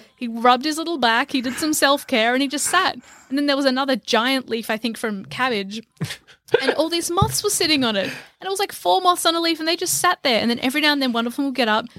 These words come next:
go eat some pollen from a flower and go back. And just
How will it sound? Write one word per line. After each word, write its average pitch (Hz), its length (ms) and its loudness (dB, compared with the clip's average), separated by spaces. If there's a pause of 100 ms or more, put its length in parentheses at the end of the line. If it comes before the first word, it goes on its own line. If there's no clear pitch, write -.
(180)
go 220 180 2
eat 247 160 0
some 269 160 2
pollen 233 320 2
from 240 140 0
a 247 60 2
flower 202 340 0
and 247 160 0
go 247 120 4
back. 240 440 2 (420)
And 262 100 0
just 311 240 -2